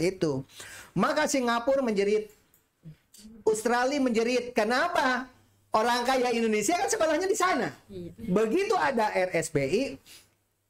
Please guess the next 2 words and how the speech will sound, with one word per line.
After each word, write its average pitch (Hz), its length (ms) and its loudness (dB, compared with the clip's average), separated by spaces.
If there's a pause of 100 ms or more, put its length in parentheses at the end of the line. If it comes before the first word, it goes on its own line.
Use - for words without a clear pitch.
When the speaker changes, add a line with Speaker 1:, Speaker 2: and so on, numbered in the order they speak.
(180)
Speaker 1:
surut - 580 -2 (1600)
akhirnya 196 680 0